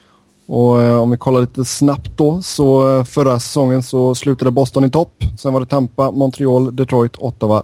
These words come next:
Toronto, Florida och Buffalo nere i träsket där. Eh, vi kör i bokstavsordning och, eh, börjar då med Boston Bruins.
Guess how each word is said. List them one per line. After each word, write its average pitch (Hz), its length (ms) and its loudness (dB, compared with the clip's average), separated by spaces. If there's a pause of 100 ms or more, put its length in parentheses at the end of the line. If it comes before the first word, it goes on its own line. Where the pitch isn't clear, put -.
Toronto, 107 500 -2
Florida 95 400 -2
och - 380 -6 (260)
Buffalo 113 580 -4 (580)
nere 110 200 0
i 104 40 -2
träsket 117 440 -10
där. - 180 -10 (680)
Eh, 107 360 -4 (100)
vi 139 580 4
kör 113 760 2
i 113 280 0
bokstavsordning 123 720 0 (220)
och, 117 200 -2 (260)
eh, 117 160 0
börjar 113 340 2
då 107 280 -2
med 101 480 -2
Boston 117 800 -2
Bruins. - 680 -2